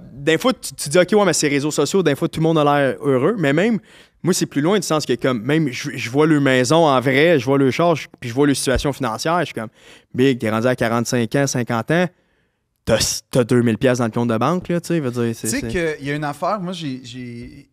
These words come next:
Speaker 2: quand on tournait dans l'émission, euh, Like Moi, on louait souvent des, des grosses maisons, OK ?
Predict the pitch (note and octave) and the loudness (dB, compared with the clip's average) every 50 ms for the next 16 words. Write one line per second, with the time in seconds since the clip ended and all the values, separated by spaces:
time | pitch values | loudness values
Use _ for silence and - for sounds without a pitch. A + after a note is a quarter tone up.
0 | _ _ - D#3+ F#3 A3 F#3 - - D3 A#2+ C3+ C#3+ D#3 F3+ D#3+ D3+ C3 A#2+ A#2 | _ _ -10 -8 -8 -8 -10 -10 -10 -10 -8 -8 -8 -8 -6 -6 -6 -6 -6 -6
1 | A#2 A2+ - - - C#3+ D3 D3+ C3+ A2+ G#2+ A2+ A#2 A#2 A#2+ - - - C3 C#3 | -8 -8 -8 -8 -6 -4 -4 -4 -4 -4 -4 -6 -6 -6 -8 -10 -12 -10 -6 -6
2 | D#3 D#3 C#3 B2+ A#2 A#2+ C3 C3 B2+ - - - B2+ C3+ D3 E3+ E3 D3+ B2 A2 | -4 -4 -6 -6 -8 -8 -8 -8 -8 -10 -12 -10 -8 -8 -8 -6 -6 -8 -10 -10
3 | G#2 B2 F#2+ G#2+ G#2+ B2+ C3+ C3 - - C3 A#2 A#2 A2 A2 A2 A2 G2 - - | -12 -14 -14 -12 -10 -10 -8 -8 -8 -10 -10 -10 -10 -10 -10 -12 -12 -14 -14 -18
4 | G2 - - B2 C3+ | -18 -16 -14 -14 -14